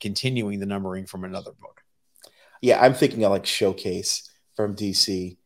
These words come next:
Speaker 2: um, where you just had a variety of, <laughs> of characters,
Speaker 1: It,
Speaker 2: like the
Speaker 1: it's
Speaker 2: Dolphin. You th-,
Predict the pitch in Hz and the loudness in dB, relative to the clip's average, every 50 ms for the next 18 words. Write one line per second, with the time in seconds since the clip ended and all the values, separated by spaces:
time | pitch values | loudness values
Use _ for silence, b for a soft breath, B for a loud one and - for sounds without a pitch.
0 | _ _ _ _ _ _ _ - - 101 101 98 98 98 95 92 92 95 - - | _ _ _ _ _ _ _ -4 0 2 2 2 2 2 0 -2 -4 -8 -4 0
1 | 113 107 104 104 104 101 104 107 98 - - 113 104 104 95 - 104 101 95 98 | 0 2 2 0 -2 -4 -2 0 0 0 2 2 0 0 0 -2 0 0 2 2
2 | 92 95 98 101 107 104 101 104 - - - - - - - 175 170 170 - - | 2 2 2 2 2 0 0 -2 -2 -4 -6 -8 -4 4 6 6 6 6 2 -6
3 | - - - 165 175 160 143 - - 151 143 139 143 - - 156 - - - - | -2 2 8 10 10 10 10 8 6 6 6 6 6 2 -6 -8 -10 -6 0 2
4 | 233 185 131 135 180 - 135 131 - 135 131 127 - 131 - 117 107 107 110 127 | 2 2 2 4 6 6 6 6 8 8 10 10 8 6 4 2 2 2 0 -2
5 | 131 127 | -4 -4